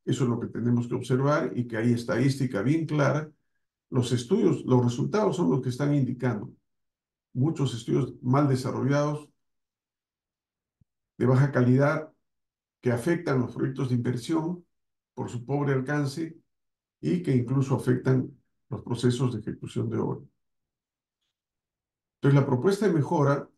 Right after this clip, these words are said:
la radical, la que creemos que debe ser,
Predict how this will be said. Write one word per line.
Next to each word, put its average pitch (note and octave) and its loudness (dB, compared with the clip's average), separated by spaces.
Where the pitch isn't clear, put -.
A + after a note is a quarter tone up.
la A2+ -6
radical, A2+ -2
la G#2+ -6
que G#2 -6
creemos C3+ 2
que A#2 -4
debe B2+ 4
ser, C#3 -2